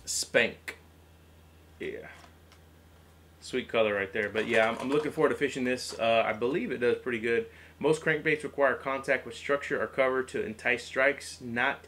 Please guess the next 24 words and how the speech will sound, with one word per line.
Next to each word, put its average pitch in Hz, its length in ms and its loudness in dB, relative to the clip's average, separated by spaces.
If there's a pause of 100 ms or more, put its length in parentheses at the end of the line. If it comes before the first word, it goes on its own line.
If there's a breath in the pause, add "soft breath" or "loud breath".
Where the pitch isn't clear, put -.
(220 loud breath)
the 110 100 -8
Six - 300 -6
Sense 123 220 -4
Movement 110 380 -6
L 107 140 -4
seven 98 460 -8
crankbait. 95 400 -6 (340 loud breath)
This 123 160 -6
revolutionary 139 600 2
design 117 400 -4
works 120 220 -2
on 113 80 -2
its 107 160 -6
own 131 320 -8 (520 loud breath)
action 117 480 2
to - 160 -8
erratically 120 520 0
hunt - 320 -8
left 113 300 -4
to 135 100 -2
right 107 260 0
in 117 180 -10
open 113 320 -2
water 104 340 -2